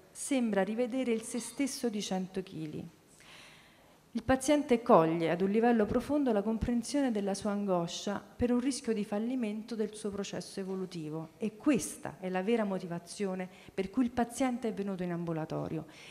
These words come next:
e su questo noi riusciamo ad agganciarlo. Brancolando nel buio, però sentiamo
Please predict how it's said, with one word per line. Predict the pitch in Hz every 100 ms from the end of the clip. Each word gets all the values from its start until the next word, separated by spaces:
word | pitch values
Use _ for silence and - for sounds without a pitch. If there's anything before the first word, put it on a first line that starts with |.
| -
e |
su | 220 - 254
questo | - 320 302 - 294
noi | 262
riusciamo | 254 - 254 233
ad |
agganciarlo. | 202 185 165 160 - 139 - 151
Brancolando | 175 220 262 302 311 311 262
nel | 240 226
buio, | 190 185 185 208 208 -
però | - 262
sentiamo | 262 254 247 247 233 196 214